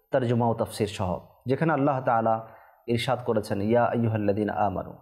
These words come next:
হে মুমিনগণ বলে সম্বোধন করেছেন আল্লাহ তাআলা। আমরা মুমিনদেরকে উদ্দেশ্য করে আল্লাহ তাআলা কি ইরশাদ করেছেন, তদ্বিষয়ে ইনশাআল্লাহ আমরা আজকের আলোচনায় আপনাদের সামনে উপাত্ত তুলে ধরার চেষ্টা করব ইনশাআল্লাহ।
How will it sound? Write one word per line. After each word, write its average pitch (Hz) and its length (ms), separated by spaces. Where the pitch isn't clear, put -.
হে 190 80
মুমিনগণ 107 840
বলে 147 140
সম্বোধন 151 440
করেছেন 123 360
আল্লাহ 123 300
তাআলা। - 480
আমরা 160 220
মুমিনদেরকে 190 500
উদ্দেশ্য 175 300
করে 170 120
আল্লাহ 160 220
তাআলা 147 400
কি 170 120
ইরশাদ 117 340
করেছেন, 104 340
তদ্বিষয়ে 120 400
ইনশাআল্লাহ 110 440
আমরা 107 240
আজকের 104 220
আলোচনায় 107 440
আপনাদের 117 300
সামনে 101 320
উপাত্ত 120 400
তুলে 110 160
ধরার 101 220
চেষ্টা 92 280
করব - 200
ইনশাআল্লাহ। - 540